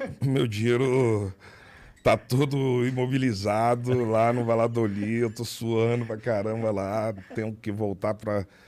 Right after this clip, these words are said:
primeira divisão. E, cara, mas, assim, tipo, eu me encontrei pra caramba, porque, é, quando eu deixei o futebol como jogador, é, eu queria tá no meio do futebol ainda.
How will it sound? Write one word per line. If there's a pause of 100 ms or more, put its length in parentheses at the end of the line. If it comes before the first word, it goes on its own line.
(160)
primeira
divisão. (960)
E,
cara,
mas,
assim,
tipo,
eu
me
encontrei
pra
caramba,
porque, (960)
é,
quando
eu
deixei
o
futebol
como
jogador, (1200)
é,
eu
queria
tá
no
meio
do
futebol
ainda.